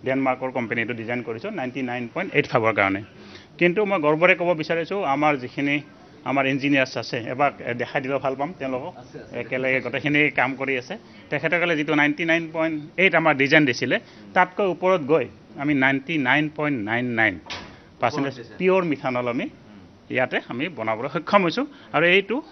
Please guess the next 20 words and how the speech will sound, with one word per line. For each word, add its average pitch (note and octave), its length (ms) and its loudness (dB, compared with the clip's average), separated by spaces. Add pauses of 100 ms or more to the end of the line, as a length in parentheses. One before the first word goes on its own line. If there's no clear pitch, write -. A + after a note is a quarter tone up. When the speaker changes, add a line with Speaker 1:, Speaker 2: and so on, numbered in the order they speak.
Speaker 1:
আমাৰ C#3 280 6
ছেকশ্যন C#3+ 420 2
হ'ল G#3+ 140 6
ডিষ্টিলেশ্যন C3+ 480 -4
কলম। G#2+ 240 -6 (260)
ইয়াতে D3 200 -4 (200)
ফিফটিন F#3+ 340 -2
পাৰ্চেণ্ট D#3 340 -2
পানী A#2 180 -4
থাকিব, D3 240 -4 (440)
এইট্টি C#3+ 220 -2
ফাইভ B2+ 200 -4
পাৰ্চেণ্ট A#2+ 280 -6
আমাৰ D#3+ 140 -6
মিথানল C#3+ 360 -4
থাকিব। F#2+ 280 -10 (420)
সেই F#3 100 -2
ফিফটিন F#3+ 420 -6
পাৰ্চেণ্ট D3+ 340 -4
যিটো C3+ 140 -8